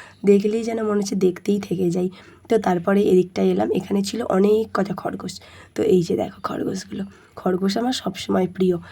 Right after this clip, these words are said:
কিন্তু প্রণব আমাকে একদম কিনে দিতে চাইছে না, কেন কি জানি, ওর কি মনে হয়েছে, ও আমাকে একদম দিচ্ছে না।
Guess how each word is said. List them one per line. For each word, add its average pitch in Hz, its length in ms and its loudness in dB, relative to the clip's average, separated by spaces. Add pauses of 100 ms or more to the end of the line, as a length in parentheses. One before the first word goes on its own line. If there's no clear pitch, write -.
(140)
কিন্তু 240 220 0
প্রণব 180 360 2
আমাকে 208 260 2
একদম 196 540 4
কিনে 190 280 2
দিতে 175 240 -4
চাইছে 175 400 -4
না, 185 120 -2
কেন 220 380 2
কি 247 140 -4
জানি, 240 320 -4
ওর 226 180 -4
কি 233 160 -4
মনে 208 280 -2
হয়েছে, 214 240 -2
ও 226 40 0
আমাকে 196 260 2
একদম 190 480 0
দিচ্ছে 180 380 0
না। 180 180 0